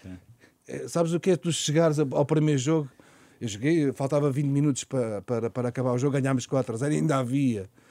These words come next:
Speaker 2: as invasões de campo
Speaker 1: <laughs>
Speaker 2: para,
Speaker 1: Sim,
Speaker 2: para,
Speaker 1: sim.
Speaker 2: para tirar as camisolas e eu consegui.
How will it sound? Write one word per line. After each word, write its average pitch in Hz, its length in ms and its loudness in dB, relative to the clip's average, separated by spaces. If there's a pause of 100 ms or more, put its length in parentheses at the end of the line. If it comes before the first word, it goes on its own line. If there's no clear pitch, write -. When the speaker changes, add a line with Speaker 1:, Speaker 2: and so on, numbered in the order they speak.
(120)
Speaker 2:
as 120 140 -2
invasões 127 540 0
de - 80 -20
campo 117 300 -4 (200)
Speaker 1:
<laughs> 104 80 -10 (180)
Speaker 2:
para, 127 200 0
Speaker 1:
Sim, 120 80 -2
Speaker 2:
para, 135 200 2
Speaker 1:
sim. - 60 -6
Speaker 2:
para 139 160 2
tirar 131 320 0
as 123 120 -2
camisolas 131 520 0
e 170 40 4
eu 170 80 4
consegui. 135 640 0